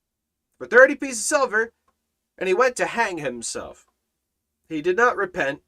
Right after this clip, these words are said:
He would not repent, but rather he was just all upset because of all the trouble he caused. And he went to hang himself, but he fell. Uh, I guess the noose didn't work, the rope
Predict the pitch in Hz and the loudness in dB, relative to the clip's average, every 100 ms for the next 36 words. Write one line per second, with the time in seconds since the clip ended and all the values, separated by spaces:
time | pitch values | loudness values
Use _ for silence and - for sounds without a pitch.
0 | - 156 180 220 202 180 160 143 147 156 | -14 -8 -2 -2 -4 -8 -4 -6 -4 0
1 | 175 196 202 175 175 165 175 196 190 - | 2 2 2 0 0 -2 0 0 -2 -4
2 | - 180 180 180 170 170 165 143 214 202 | -2 -2 -4 -4 -2 -2 -2 0 2 2
3 | 156 143 156 139 147 - - - - - | -2 -6 -4 -4 -6 -12 -20 -20 -12 -4
4 | 196 247 - 208 285 269 196 208 190 - | 2 2 2 -2 -2 -2 -4 -2 -4 -4
5 | _ _ - 208 - _ _ _ _ _ | _ _ -6 -6 -6 _ _ _ _ _
6 | _ _ _ _ _ _ _ _ 180 180 | _ _ _ _ _ _ _ _ -6 -6
7 | - 269 262 123 - - _ _ _ _ | -4 0 2 0 -6 -18 _ _ _ _
8 | - 156 156 190 185 - _ 151 147 180 | -6 -4 -2 -4 -8 -10 _ -6 0 0
9 | 185 - 180 170 - 165 180 - 123 170 | 0 -4 -4 -4 -2 0 0 -2 -2 -2
10 | 180 | -2